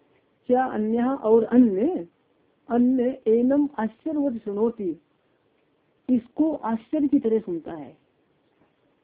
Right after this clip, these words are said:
और अन्य कोई इस आत्मा को आश्चर्य की तरह सुनता है।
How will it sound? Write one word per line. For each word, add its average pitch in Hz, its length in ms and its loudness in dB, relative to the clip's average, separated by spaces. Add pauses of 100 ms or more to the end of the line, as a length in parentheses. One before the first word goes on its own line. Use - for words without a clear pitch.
और 214 200 2
अन्य 233 340 0
कोई 220 480 -2
इस 208 120 -10
आत्मा 196 400 -8
को 247 220 -6 (100)
आश्चर्य 214 400 0
की 202 140 -4
तरह 220 260 0
सुनता - 560 -12
है। 151 160 -18